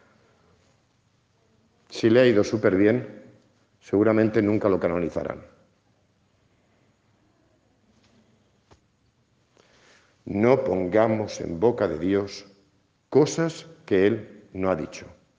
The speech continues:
¿Son vidas plenas? Sí. Con muchísimas dificultades,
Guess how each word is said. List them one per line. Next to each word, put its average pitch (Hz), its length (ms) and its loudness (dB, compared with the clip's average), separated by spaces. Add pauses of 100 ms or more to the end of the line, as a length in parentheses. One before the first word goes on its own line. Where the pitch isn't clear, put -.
(720)
¿Son 208 420 2
vidas 123 360 2
plenas? 104 640 -2 (720)
Sí. 143 360 -6 (2500)
Con 104 140 -2
muchísimas 131 560 -2
dificultades, 110 680 -2